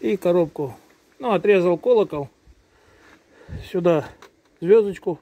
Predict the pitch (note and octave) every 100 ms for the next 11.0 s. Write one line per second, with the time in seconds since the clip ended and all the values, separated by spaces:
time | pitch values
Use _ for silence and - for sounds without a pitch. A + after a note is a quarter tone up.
0 | - F3 - F3 D#3+ C#3+ _ _ _ _
1 | _ _ _ _ _ _ _ _ _ _
2 | _ _ _ - F3+ F#3 E3 F3 F3+ E3+
3 | D3 E3 D#3+ D3 - _ _ - _ _
4 | - - _ _ _ _ _ - - -
5 | _ _ _ _ _ _ _ _ _ _
6 | A#3+ D#3+ B2+ - - F#3+ F#3+ D4 G3 -
7 | D#3 C#3+ C#3+ D3+ - - _ _ E3 -
8 | E3+ C#3+ D3+ C#3+ B2+ - - _ _ _
9 | _ _ _ _ _ _ _ - - F3+
10 | F3 F3 F3+ G3 F3+ - G3+ F3 D#3+ D3